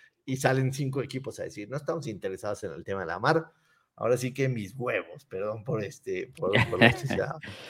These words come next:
Speaker 1: Lo
Speaker 2: Para
Speaker 1: único
Speaker 2: aquellos
Speaker 1: que
Speaker 2: que están escuchando y no han visto el, el tweet, son
Speaker 1: Exacto.
Speaker 2: los Falcons, los Panthers,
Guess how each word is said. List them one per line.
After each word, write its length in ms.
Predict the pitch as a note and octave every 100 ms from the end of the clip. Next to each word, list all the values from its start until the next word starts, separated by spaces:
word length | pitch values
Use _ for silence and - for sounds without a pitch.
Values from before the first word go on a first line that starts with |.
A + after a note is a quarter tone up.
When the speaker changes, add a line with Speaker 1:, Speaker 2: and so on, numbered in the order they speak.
| -
Speaker 1:
Lo 60 | -
Speaker 2:
Para 120 | A2+
Speaker 1:
único 100 | C3+
Speaker 2:
aquellos 160 | D3+ C#3
Speaker 1:
que 40 |
Speaker 2:
que 60 | C3
están 220 | B2 C3
escuchando 500 | C#3 C#3 A#2 C#3 C#3+
y 60 | A2
no 100 | G2+
han 100 | G#2
visto 280 | A#2 A2+ B2
el, 160 | A#2+
el 180 | B2+ B2
tweet, 120 | A2 C#3+
son 120 | A#2 G#2+
Speaker 1:
Exacto. 40 |
Speaker 2:
los 100 | F#2+
Falcons, 720 | - A#2 C#3 - G#3 A#3 - -
los 160 | E2+
Panthers, 720 | - G#2+ A#2+ C#3+ E3 G#3+ A3+